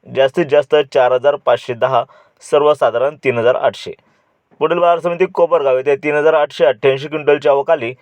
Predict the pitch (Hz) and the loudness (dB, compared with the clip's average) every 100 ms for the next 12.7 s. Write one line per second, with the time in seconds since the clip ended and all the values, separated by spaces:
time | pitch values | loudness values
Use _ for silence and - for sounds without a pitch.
0 | _ _ - 131 143 139 147 139 135 135 | _ _ -2 0 0 0 0 0 -2 0
1 | 135 135 127 151 165 135 120 127 _ _ | 0 0 2 0 2 2 2 0 _ _
2 | - 123 123 151 135 135 143 139 139 127 | -2 0 0 0 0 2 0 2 0 2
3 | 127 123 123 127 123 - 139 127 127 _ | 2 2 -2 -4 -6 0 2 2 -2 _
4 | _ _ _ - 143 156 - 123 123 143 | _ _ _ 0 4 4 2 0 0 -2
5 | 139 127 120 131 127 98 127 123 110 85 | 0 0 2 0 0 -2 -2 -2 0 -2
6 | - _ _ _ - 135 147 160 160 170 | -6 _ _ _ -2 0 2 2 0 -2
7 | 175 180 175 165 156 131 131 139 131 - | -2 -2 0 0 2 0 2 0 0 -6
8 | 151 143 143 _ _ - 135 143 151 139 | 0 2 2 _ _ -4 -2 2 0 2
9 | 147 139 160 120 120 143 - 147 151 151 | 0 0 -2 0 0 -2 -10 -2 0 2
10 | 143 139 170 151 131 - _ _ _ - | 2 2 0 -2 -4 -12 _ _ _ -2
11 | 139 165 165 165 156 156 156 160 160 151 | -2 -2 -2 0 2 0 0 -2 -2 0
12 | 131 131 - 143 - 120 | 0 0 0 -2 0 -4